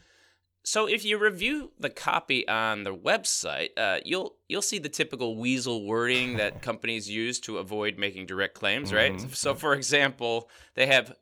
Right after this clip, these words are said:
Speaker 1: "Crepe erase is designed to improve the look
Speaker 2: <laughs>
Speaker 1: of dry, wrinkly, crepey skin." So look at that. It's improve the look, right?
Speaker 2: Well, it's des-,
Speaker 1: Yes.
Speaker 2: designed to improve the
Speaker 1: Right.
Speaker 2: look.
Speaker 1: <laughs>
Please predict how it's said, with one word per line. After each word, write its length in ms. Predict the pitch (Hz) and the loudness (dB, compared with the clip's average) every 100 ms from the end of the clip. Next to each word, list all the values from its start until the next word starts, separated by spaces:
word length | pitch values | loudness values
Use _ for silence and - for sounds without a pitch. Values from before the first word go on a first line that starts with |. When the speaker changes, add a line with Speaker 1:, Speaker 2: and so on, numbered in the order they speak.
| - | -18
Speaker 1:
"Crepe 520 | - - 208 254 - - | -12 -4 -2 -4 -6 -2
erase 680 | 143 135 156 92 92 - - | -2 2 2 2 2 -2 -2
is 220 | 127 110 | -4 -4
designed 840 | 95 120 104 127 160 127 104 120 | -6 -6 2 4 6 4 0 -6
to 280 | - 120 107 | -8 -6 -4
improve 480 | 110 107 - 123 98 | -6 -8 -6 -6 -4
the 60 | 101 | -8
look 460 | 107 165 156 - 110 107 | -4 2 2 2 -6 -6
Speaker 2:
<laughs> 120 | - | -6
Speaker 1:
of 240 | 101 104 | -4 -2
dry, 440 | - 123 117 110 107 | 0 6 8 8 6
wrinkly, 720 | 107 110 107 - 107 98 98 _ | 2 -4 -4 -4 -4 -4 -4 _
crepey 460 | - - 101 - 90 | -12 -2 -2 -2 -6
skin." 320 | - - 98 | 2 2 2
So 240 | - 117 110 | 4 4 4
look 160 | 131 | 2
at 60 | 117 | 4
that. 120 | 101 | 2
It's 300 | 107 - - - - - - 139 | 2 -2 -8 -10 -20 -8 0 2
improve 580 | 131 - 175 180 143 | 2 0 2 2 2
the 120 | 120 123 | 0 0
look, 460 | 117 120 95 - | 2 4 4 4
right? 220 | 90 98 117 | 2 6 6
Speaker 2:
Well, 100 | 139 | 4
it's 200 | 131 - | 2 2
des-, 160 | 135 | 4
Speaker 1:
Yes. 220 | 107 78 - | 4 2 0
Speaker 2:
designed 880 | 135 117 - 123 190 156 131 110 | 0 4 6 10 10 10 6 2
to 180 | - 120 | 4 4
improve 400 | 107 104 - 110 | 4 0 2 2
the 80 | 113 | 6
Speaker 1:
Right. 160 | 127 110 | 6 6
Speaker 2:
look. 140 | 87 | 4
Speaker 1:
<laughs> 180 | 143 - | 0 4